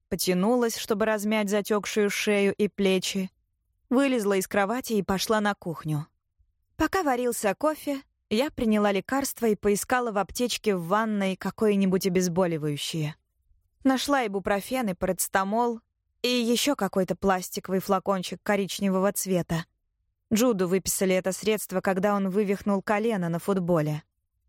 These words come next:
Я сняла с флакона защитную крышку от детей и посмотрела на таблетки внутри.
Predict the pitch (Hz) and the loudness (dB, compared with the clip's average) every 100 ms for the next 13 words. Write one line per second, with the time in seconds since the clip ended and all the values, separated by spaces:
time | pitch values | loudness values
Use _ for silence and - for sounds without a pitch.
0 | _ _ - 233 233 - 220 220 - 214 | _ _ 0 2 2 0 0 0 0 -2
1 | 202 214 208 185 190 - 208 - 202 196 | 0 0 0 0 -2 -2 -6 0 0 0
2 | 233 254 - 180 175 - 202 185 196 220 | 0 -2 -2 0 0 0 -2 0 0 0
3 | - 156 143 - _ _ _ _ - - | 0 -2 -2 -8 _ _ _ _ -6 -2
4 | 277 254 233 240 262 233 208 208 202 202 | 0 0 0 0 0 0 0 0 2 0
5 | - 208 208 202 175 151 | 0 -2 0 0 0 -2